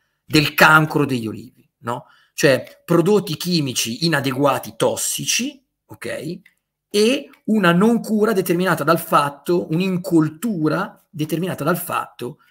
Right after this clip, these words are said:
che costa tantissimo. Eh, per un olio, l'olio che voi avete a casa molto probabilmente è spazzatura, sotto i dodici euro al litro, quell'olio lì è una cosa rettificata,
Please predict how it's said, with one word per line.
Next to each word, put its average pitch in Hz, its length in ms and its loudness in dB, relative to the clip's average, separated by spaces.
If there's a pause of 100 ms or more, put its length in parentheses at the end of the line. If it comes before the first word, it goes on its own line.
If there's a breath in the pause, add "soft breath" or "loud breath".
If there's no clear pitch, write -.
(140)
che 175 200 0
costa 175 340 0
tantissimo. 165 800 -4 (420 soft breath)
Eh, 131 380 0
per 165 240 0
un 170 160 2
olio, 170 380 4
l'olio 180 280 6
che 175 120 0
voi 170 80 4
avete 160 180 2
a 147 60 -4
casa 135 300 2
molto 139 180 -6
probabilmente 147 480 -4
è - 20 -4
spazzatura, 131 760 -4 (240 soft breath)
sotto 185 420 2
i 156 60 6
dodici 160 500 0
euro 175 300 4
al 147 160 2
litro, 131 580 -6 (160)
quell'olio 165 460 0
lì 131 340 -6 (100)
è - 80 -6
una 143 200 -2
cosa 170 260 -2
rettificata, 147 760 -8